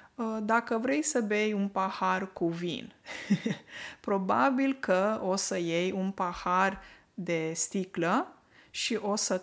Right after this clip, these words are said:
torni vinul în paharul cu vin, nu? Aici se folosește verbul a turna.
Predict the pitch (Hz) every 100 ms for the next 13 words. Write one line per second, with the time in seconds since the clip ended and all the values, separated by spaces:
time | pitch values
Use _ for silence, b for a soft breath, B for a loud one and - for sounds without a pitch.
0 | - - 180 214 254 277 339 - _ _
1 | _ _ - 170 190 196 202 226 320 370
2 | - 214 202 208 190 190 208 208 220 226
3 | 220 226 - - - 190 196 185 196 -
4 | - 240 196 247 - B B B B B
5 | B - 196 190 226 - 208 196 196 196
6 | 190 185 180 208 - 190 190 202 196 185
7 | 196 202 196 - 208 196 190 180 147 87